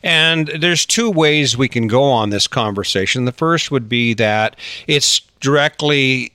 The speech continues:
the influence of marketing. It's people trying to sell us stuff all the time. And of course, we have to run out and buy it. And it forms our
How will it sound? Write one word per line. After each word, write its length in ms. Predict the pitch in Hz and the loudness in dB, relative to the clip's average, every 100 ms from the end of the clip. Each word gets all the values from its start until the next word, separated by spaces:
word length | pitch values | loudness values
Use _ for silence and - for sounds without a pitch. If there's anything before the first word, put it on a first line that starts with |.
| - | -6
the 240 | 123 127 | -2 0
influence 600 | 147 143 139 139 131 - | 0 0 2 2 2 0
of 100 | 113 | -2
marketing. 680 | 110 120 131 - 90 62 - _ | 0 2 2 0 -6 -6 -18 _
It's 320 | - 107 - - | -10 -6 -2 -2
people 400 | - 151 139 139 | -2 -2 -2 -4
trying 380 | - 147 131 | -2 0 2
to 80 | 123 | 0
sell 340 | - - 160 139 | 0 2 2 0
us 100 | 107 | 0
stuff 380 | - 113 101 | -2 -2 -2
all 180 | 113 107 | 0 0
the 80 | 107 | 0
time. 480 | - 117 110 110 110 - - | -2 -2 0 -2 -4 -12 -10
And 100 | 135 | -6
of 120 | 113 | -6
course, 320 | - 131 120 131 | 0 0 0 0
we 160 | 127 | 0
have 160 | 123 110 | 0 -2
to 100 | 120 | -6
run 260 | 107 120 | -2 -2
out 200 | 120 110 | 0 -4
and 80 | 120 | -2
buy 260 | 113 117 117 | 0 0 0
it. 40 | |
And 80 | 104 | -2
it 100 | 104 | -10
forms 360 | - 139 135 120 | -2 0 2 2
our 220 | 123 | 2